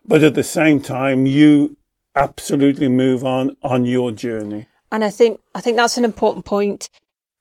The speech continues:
Speaker 2: <coughs> um, David, because in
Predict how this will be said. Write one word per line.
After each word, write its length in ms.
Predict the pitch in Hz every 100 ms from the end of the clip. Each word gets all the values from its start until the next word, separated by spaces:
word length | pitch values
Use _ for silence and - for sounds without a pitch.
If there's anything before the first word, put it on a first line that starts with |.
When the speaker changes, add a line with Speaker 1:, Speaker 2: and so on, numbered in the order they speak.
| _ -
Speaker 2:
<coughs> 500 | 277 147 - _ 226
um, 420 | 226 226 220 214
David, 440 | 226 202 196 190
because 1120 | 208 - - 214 208 202 202 202 202 190 - - _ _ _ _ _ _ _ _ _ -
in 560 | 233 233 233 220 214